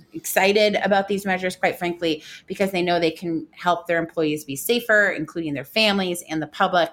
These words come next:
And so they were very vocal about being happy about it right out of the gate. And as a practical matter,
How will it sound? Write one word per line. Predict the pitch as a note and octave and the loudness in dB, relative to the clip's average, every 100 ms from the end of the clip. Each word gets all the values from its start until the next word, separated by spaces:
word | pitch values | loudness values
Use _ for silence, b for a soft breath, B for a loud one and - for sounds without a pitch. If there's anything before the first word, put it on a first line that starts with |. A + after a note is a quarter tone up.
| - | -6
And | D#3 | -6
so | E3 | -2
they | F3 F3 | 0 2
were | E3 D#3 B B - | 2 0 B B 2
very | A#3+ A3+ F#3 | 4 4 4
vocal | E3+ E3+ D#3+ | 2 2 2
about | - D#3+ C#3+ | 2 0 0
being | D#3+ D#3 | -4 0
happy | E3 D#3 D#3+ | 0 0 -2
about | D3+ C#3 | 0 0
it | B2+ - D#3+ | 0 -4 -6
right | D3 | -2
out | D3 C3 | 0 -2
of | |
the | B2+ | -6
gate. | B2 A#2 - _ _ _ _ _ _ _ _ _ _ - - | -12 -16 -18 _ _ _ _ _ _ _ _ _ _ -14 -2
And | C4+ C#4+ G3+ G3 B B B B G#3+ | 2 4 4 0 B B B B 2
as | G#3+ | 2
a | G3+ | 2
practical | - C#4+ A#3+ G3+ F3 | 4 2 2 -2 0
matter, | D#3+ D#3 D3 D3 | 2 4 2 0